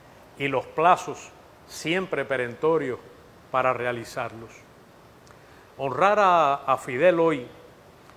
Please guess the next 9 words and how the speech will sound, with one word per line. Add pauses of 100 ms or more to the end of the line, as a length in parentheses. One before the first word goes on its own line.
(160)
significa,
en
mi
opinión, (720)
estudiar (100)
su
pensamiento
emancipador, (960)
continuar